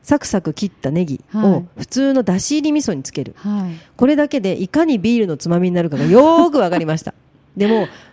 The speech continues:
Speaker 1: 皆さんね、ちょっとあの、
Speaker 2: はい。
Speaker 1: 飲んでらっしゃるので、おすすめすると、「これはビール飲みたいね」って言ってて、
Speaker 2: うん。
Speaker 1: 絶対ね、皆さんやってほしいと思った。お家でね、本当にお家にある、
Speaker 2: そう、簡単ですよね。
Speaker 1: そう、味噌汁の味噌でいいんです。
Speaker 2: <laughs>
Speaker 1: あれをちょっと置きます。
Speaker 2: はい。
Speaker 1: そして、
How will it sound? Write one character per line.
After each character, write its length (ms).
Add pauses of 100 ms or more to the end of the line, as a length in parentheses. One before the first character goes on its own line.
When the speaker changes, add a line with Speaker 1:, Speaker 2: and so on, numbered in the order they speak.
Speaker 1:
皆 180
さ 160
ん 80
ね、 160
ち 80
ょ 100
っ 40
と 120
あ 60
の、 160
Speaker 2:
は 80
い。 20
Speaker 1:
飲 140
ん 40
で 80
ら 80
っ 40
し 100
ゃ 40
る 60
の 120
で、 220 (720)
お 20
す 140
す 100
め 120
す 120
る 100
と、 140
「こ 240
れ 180
は 140
ビ 260
ー 80
ル 60
飲 80
み 80
た 100
い 80
ね」 200
っ 40 (360)
て 80
言 100
っ 20
て 220
て、 220
Speaker 2:
う 40
ん。 200 (340)
Speaker 1:
絶 180
対 140
ね、 80
皆 180
さ 120
ん 180
や 120
っ 40
て 100
ほ 120
し 100
い 60
と 80
思 80
っ 40
た。 140 (300)
お 160
家 180
で 140
ね、 160 (100)
本 160
当 80
に 60
お 80
家 220
に 80
あ 120
る、 160
Speaker 2:
そ 80
う、 0 (140)
簡 0
単 200
で 120
す 80
よ 40
ね。 280
Speaker 1:
そ 240
う、 100
味 80
噌 120
汁 200
の 80
味 60
噌 120
で 80
い 40
い 20
ん 40
で 100
す。 320 (180)
Speaker 2:
<laughs> 160
Speaker 1:
あ 120
れ 160
を 240
ち 100
ょ 20
っ 40
と 100
置 80
き 80
ま 140
す。 120
Speaker 2:
は 220
い。 100
Speaker 1:
そ 120
し 60
て、 280